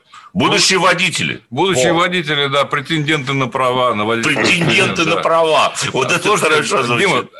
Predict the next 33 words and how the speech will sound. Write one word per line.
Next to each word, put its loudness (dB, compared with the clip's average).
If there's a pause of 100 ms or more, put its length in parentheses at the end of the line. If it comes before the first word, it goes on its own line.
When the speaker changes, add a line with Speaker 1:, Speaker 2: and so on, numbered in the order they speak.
(200)
Speaker 2:
мы 0
говорили 2
об 0
общей -2
канве, -2
да, -2
вот -6
то, -2
что -4
они -4
собираются -2
делать. -4 (380)
Но -2
дьявол, 0
как -4
известно, -4
в -4
деталях. -4 (200)
А, 0
поэтому -2 (260)
мы -2
с -4
вами 0
должны -2
понимать, -2
что -6
к-, -4
никакого 0
отношения -2
к -4
безопасности -2
на -2
дороге -2